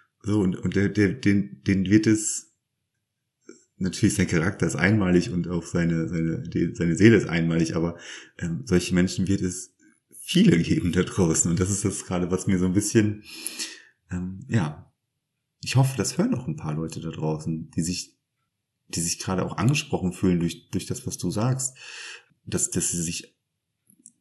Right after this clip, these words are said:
in, in Situationen vielleicht, ähm, und wenn's auch nur in, in Aspekten deiner Erzählung ist, vielleicht wiederfinden und, ähm,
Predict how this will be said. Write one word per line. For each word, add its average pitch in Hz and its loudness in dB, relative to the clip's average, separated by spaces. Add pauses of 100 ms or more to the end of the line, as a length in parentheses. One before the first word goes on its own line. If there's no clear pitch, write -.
(140)
in, - -6
in 95 -2
Situationen 107 2
vielleicht, 98 -2
ähm, 92 -6 (240)
und 90 -2
wenn's 104 2
auch 101 -2
nur 101 2
in, 101 -2
in 92 0
Aspekten 90 -4 (320)
deiner 87 2
Erzählung 82 2
ist, 85 -4
vielleicht 82 -2
wiederfinden 80 0
und, 85 -6
ähm, 87 -6